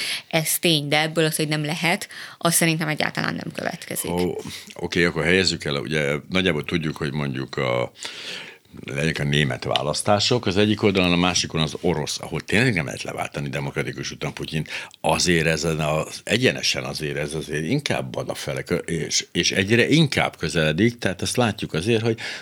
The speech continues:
Speaker 2: azért a választási törvény egy picit azért módosul mindig egy csöppet, és így kétharmada erre tökéletesen elég, tehát.
Speaker 1: Persze, és picit módosul mindig, de azért most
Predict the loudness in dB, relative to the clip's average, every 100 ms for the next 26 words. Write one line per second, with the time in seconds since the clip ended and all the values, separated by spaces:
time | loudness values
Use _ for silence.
0 | -2 4 4 4 0 0 0 -2 -2 -6
1 | -4 0 0 0 2 4 4 2 0 0
2 | 2 4 4 4 2 -2 -6 -6 -4 -6
3 | -8 -8 -10 -12 -6 -6 -6 -6 -6 -8
4 | -10 -14 -14 -12 -14 -16 -18 -16 0 4
5 | 4 4 4 6 6 6 6 2 0 -4
6 | -2 0 0 0 -4 -4 -2 -2 -6 -18
7 | -16 -6 -2 0 0 0 2 4 2 0
8 | 0 2 2 4 2 2 2 4 4 2
9 | 0 2 4 4 2 2 2 -2 -20 -14
10 | -6 0 2 0